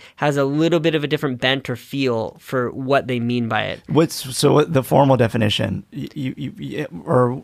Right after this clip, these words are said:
Speaker 2: it, right, like you said, it's an acronym, environmental, social, and governance. Uh, but, uh, in our industry, it's, c-, it's become a catch-all term for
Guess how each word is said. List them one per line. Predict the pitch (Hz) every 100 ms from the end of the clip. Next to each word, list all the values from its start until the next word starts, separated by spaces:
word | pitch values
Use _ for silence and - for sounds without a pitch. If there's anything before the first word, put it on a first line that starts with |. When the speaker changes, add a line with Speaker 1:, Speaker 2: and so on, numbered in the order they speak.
| -
Speaker 2:
it, | 151 160 165
right, | 143 117
like | 139 135
you | 139
said, | - 117 104
it's | 135 123
an |
acronym, | 135 131 123 104 107
environmental, | 107 113 110 113 107
social, | - 113 113
and | 107
governance. | 104 110 107 98 98 - - - - _ _
Uh, | 127 117 110 110 - _ _ _ -
but, | 160 143 -
uh, | 160 139
in | 170
our | 156 156
industry, | 160 170 - 131
it's, | 117
c-, | -
it's | 151 143
become | 127 135
a | 120
catch-all | 143 135 139 123
term | - 131 120
for | - 117 110 107